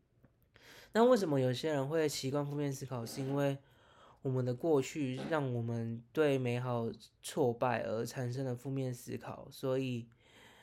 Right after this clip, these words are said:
这是一个大问题哦。那我今天想要教大家如何，如果你是跟我一样负面思考的人，要怎么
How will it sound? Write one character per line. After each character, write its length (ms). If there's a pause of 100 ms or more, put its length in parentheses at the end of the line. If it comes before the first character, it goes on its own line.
(440)
这 140
是 160
一 100 (140)
个 100
大 320
问 280
题 280
哦。 180 (280)
那 280
我 160
今 140
天 120
想 160
要 200
教 200
大 200
家 220
如 140
何， 380 (160)
如 80
果 100
你 140
是 160
跟 140
我 60
一 20
样 120
负 80
面 140
思 140
考 160
的 80
人， 120
要 120
怎 100
么 100